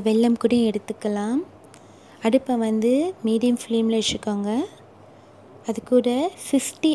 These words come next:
எம்எல் water வந்து ஆட் பண்றேன். Water add பண்ணிட்டு, அது கூடவே வாசத்துக்கு ஒரு pandan leaf, little bit salt. இப்போ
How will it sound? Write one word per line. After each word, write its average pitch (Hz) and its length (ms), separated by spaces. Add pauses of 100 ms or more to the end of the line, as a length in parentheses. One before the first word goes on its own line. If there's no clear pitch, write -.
(140)
எம்எல் 226 400 (160)
water 240 360
வந்து 233 200 (100)
ஆட் 226 100 (100)
பண்றேன். 220 440 (1000)
Water 240 320
add 233 160
பண்ணிட்டு, 233 340 (140)
அது 226 100 (100)
கூடவே 240 360 (160)
வாசத்துக்கு 269 560 (120)
ஒரு 226 120 (100)
pandan 220 400
leaf, 285 340 (1080)
little 247 380
bit 254 240
salt. 226 580 (720)
இப்போ 247 140